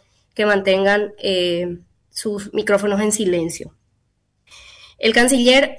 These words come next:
eh, podrá responder cinco preguntas y, eh, las preguntas les pido que me envíen al WhatsApp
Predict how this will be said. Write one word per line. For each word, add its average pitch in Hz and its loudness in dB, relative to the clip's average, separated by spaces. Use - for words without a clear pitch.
eh, 202 0
podrá 214 2
responder 214 0
cinco 302 0
preguntas 247 -4
y, 247 -4
eh, 202 0
las 214 -2
preguntas 220 -6
les 202 -8
pido 208 -6
que 214 -6
me 220 -4
envíen 202 -6
al 190 -2
WhatsApp 247 -4